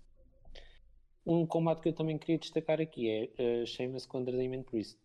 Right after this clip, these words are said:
Apesar da, da rivalidade não estar a ser grande coisa, acho que são do-, acho que são dois gajos que vão conseguir pôr um, um combate de qualidade e onde vamos ter, vai ser muito, lá está, não digo touros à chapada, mas vai ser perto disso.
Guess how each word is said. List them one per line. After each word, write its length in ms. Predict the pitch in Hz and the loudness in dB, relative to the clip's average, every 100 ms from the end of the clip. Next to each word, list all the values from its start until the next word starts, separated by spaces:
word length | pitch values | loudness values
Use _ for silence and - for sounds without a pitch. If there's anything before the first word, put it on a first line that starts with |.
| _ _ _ _ - | _ _ _ _ -8
Apesar 440 | 104 113 120 120 | -6 0 2 2
da, 640 | 110 117 117 117 113 113 - - | 2 2 2 0 -4 -8 -12 -10
da 140 | 120 | -4
rivalidade 580 | 110 113 117 117 117 110 | -2 0 0 2 2 0
não 120 | 110 | -6
estar 220 | 107 113 113 | -4 -2 -2
a 60 | |
ser 220 | 110 120 | -4 -4
grande 260 | 110 113 110 | -2 -4 -4
coisa, 400 | - 127 131 135 - _ _ _ _ _ _ | 0 0 0 -6 -20 _ _ _ _ _ _
acho 180 | 113 - | -6 -6
que 60 | - | -4
são 180 | 123 | -4
do-, 160 | 120 123 | -2 -2
acho 180 | 120 117 | -2 -4
que 60 | - | -4
são 160 | 120 | -4
dois 280 | 120 117 117 | 0 2 2
gajos 220 | 117 117 | 0 -2
que 140 | - - | -2 -4
vão 120 | 117 | -4
conseguir 380 | 117 117 - 113 | -2 -2 0 0
pôr 180 | - 117 | 0 -2
um, 400 | 117 113 113 - - _ _ _ _ _ _ _ - | -2 -4 -6 -8 -18 _ _ _ _ _ _ _ -6
um 120 | 110 | -2
combate 360 | 120 123 117 | 0 0 -2
de 40 | - | -2
qualidade 500 | 123 120 120 123 120 | 2 4 4 2 -2
e 160 | 120 - | -8 -10
onde 240 | - 120 117 | -6 -6 -6
vamos 240 | 120 113 | -8 -6
ter, 240 | 123 120 - - | -4 -4 -6 -6
vai 100 | 110 | -6
ser 220 | - 127 | -4 -4
muito, 480 | 123 123 120 135 - | -4 -6 -4 -4 0
lá 100 | 117 | 0
está, 260 | 117 104 - | 2 -2 0
não 220 | 110 120 | 0 2
digo 160 | 123 - | 2 2
touros 200 | 127 127 | 0 0
à 80 | |
chapada, 460 | 127 139 - 156 143 | -2 -2 0 0 0
mas 160 | 135 127 | -8 -4
vai 140 | 127 | -4
ser 160 | - 120 | -2 -4
perto 360 | 117 110 - | -2 -2 -4
disso. 300 | 95 90 - | -8 -8 -14